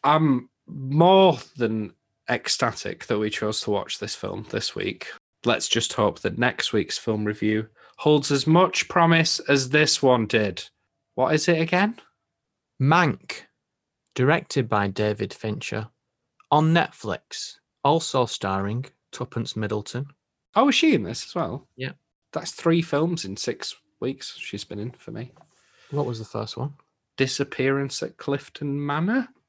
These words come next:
Speaker 2: She might be number two in the rankings of the most featured actors,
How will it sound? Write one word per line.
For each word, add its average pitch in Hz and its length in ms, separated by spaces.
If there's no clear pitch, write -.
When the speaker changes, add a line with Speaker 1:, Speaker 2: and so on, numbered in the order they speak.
Speaker 2:
She - 120
might 143 160
be 127 60
number 117 220
two 135 240
in 143 100
the 123 60
rankings 123 520
of 107 200
the 107 100
most 104 480
featured 104 480
actors, - 560